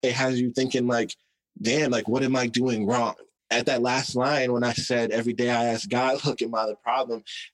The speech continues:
That was just me, like, coming into terms of, why do I keep running into situations that I feel like are here to destroy me? And, like, I don't understand why.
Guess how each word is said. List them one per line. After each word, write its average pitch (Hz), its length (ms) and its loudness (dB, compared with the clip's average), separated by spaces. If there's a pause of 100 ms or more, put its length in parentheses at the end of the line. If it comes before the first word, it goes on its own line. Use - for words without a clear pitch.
That 131 200 2
was 139 100 0
just 131 200 -4
me, 135 320 2
like, 113 300 0 (100)
coming 127 340 0
into 120 220 0
terms 120 420 0
of, 107 160 0
why 117 380 0
do 156 180 2
I 117 160 0
keep 117 400 0
running 120 400 2
into 113 320 0
situations 110 840 0
that 113 340 0 (340)
I 107 140 0
feel 123 380 0
like 113 360 0
are 107 160 0
here 117 380 -2 (140)
to 110 200 0
destroy 104 540 0
me? 87 160 0
And, 98 120 0
like, 98 140 2
I 92 120 0
don't 101 300 -2
understand 101 460 0
why. 82 340 0